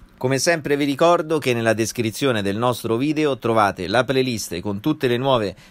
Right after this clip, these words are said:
uscite discografiche aggiornata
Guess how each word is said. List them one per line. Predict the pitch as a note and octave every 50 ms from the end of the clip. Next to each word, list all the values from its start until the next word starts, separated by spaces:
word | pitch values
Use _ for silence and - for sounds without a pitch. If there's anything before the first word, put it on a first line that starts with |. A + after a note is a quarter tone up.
| - -
uscite | C#3 C#3 C3 - - D3 C3 G2+ A2 G#2+
discografiche | G#2+ A#2+ A#2 - - D3 C3 A2+ G2+ F2 D#2+ E2 F2+ G2 F#2 - A2 G#2+ -
aggiornata | - - A2 A2 G#2+ B2+ B2+ A2+ G#2 G#2 F#2 E2+ D#2 F2 - F2+ E2